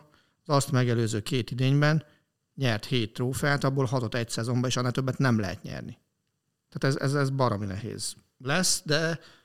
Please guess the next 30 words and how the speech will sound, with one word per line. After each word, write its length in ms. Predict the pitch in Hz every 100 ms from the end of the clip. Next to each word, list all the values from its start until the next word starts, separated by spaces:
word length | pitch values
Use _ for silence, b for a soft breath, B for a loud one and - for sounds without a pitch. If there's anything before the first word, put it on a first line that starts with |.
| b _ _ _ _ _ _ _ -
szerintem 460 | - 160 165 165
meg 160 | 175 185
tudja 300 | 156 113 113
oldani, 300 | 127 117 120
mert, 260 | 120 120
mert 360 | - 123 120 - - - - _ _
passzántos 560 | - 139 - 113 104 104
hozzá 260 | 110 104
a 40 | 95
mentalitása, 840 | 101 107 120 127 127 131 147 151 b b b b -
meg 120 | 135
ugye, 160 | 127
amit 220 | 127 131 -
Thomas 400 | - 165 123 -
Müller 460 | 127 120 113 113
kapcsán 400 | - 117 - 107
szoktak 340 | 107 107 - 110
nagyon 440 | 110 104 101 104 -
gyakran 380 | 113 107 - 101
emlegetni, 440 | 110 117 120 135
hogy, 200 | 117 113 -
hogy 160 | 127
egy 120 | 120 117
ős 400 | 127 104 - - - _ _ _ _ _
Urbáján, 720 | 330 147 135 110 107 101 95
ugye 140 | 104
németül 340 | 107 104 95 104
így 80 |
mondják, 220 | 104 127 123
tehát 160 | 131